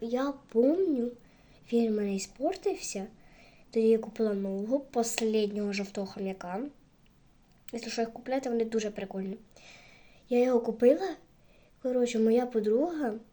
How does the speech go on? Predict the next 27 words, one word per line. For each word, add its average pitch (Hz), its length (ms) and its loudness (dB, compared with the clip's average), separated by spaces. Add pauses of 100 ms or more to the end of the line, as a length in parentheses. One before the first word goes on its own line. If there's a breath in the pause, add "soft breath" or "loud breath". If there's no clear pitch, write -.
(480)
вона 240 240 -6
його 240 240 0
закинула 220 640 -2
в 190 80 -10
стіну. 277 640 -4 (1300 loud breath)
Тоді 233 480 -6 (260)
там 214 340 -2
крейда 202 460 -6
впала 214 480 -6
вся, 190 320 -8 (640)
і 208 80 -10
крейда 254 560 -2
ще - 460 -2 (400 loud breath)
на 233 100 -2
хомяка, 247 460 2
до 202 140 -2
ком-, 262 280 -4
до 233 80 0
хомяка 240 420 -2
прилипла. 185 560 -8 (340)
І 208 100 -4
він 370 220 0
так 311 200 -2
і 320 60 -4
спортився. - 640 -8 (840 loud breath)
Так, 262 140 -12
коротше, 240 640 -2